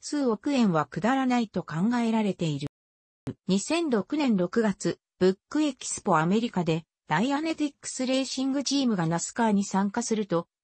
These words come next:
表明した。その際、ケントン・グレーの運転した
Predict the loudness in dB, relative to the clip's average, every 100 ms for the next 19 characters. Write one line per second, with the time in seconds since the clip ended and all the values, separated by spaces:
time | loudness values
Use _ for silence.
0 | -2 2 2 2 0 -2 -2 -2 -2 _
1 | _ _ _ -6 0 2 0 -2 -4 -2
2 | 0 0 2 0 2 2 2 2 2 2
3 | 0 0 0 -2 -2 -2 -2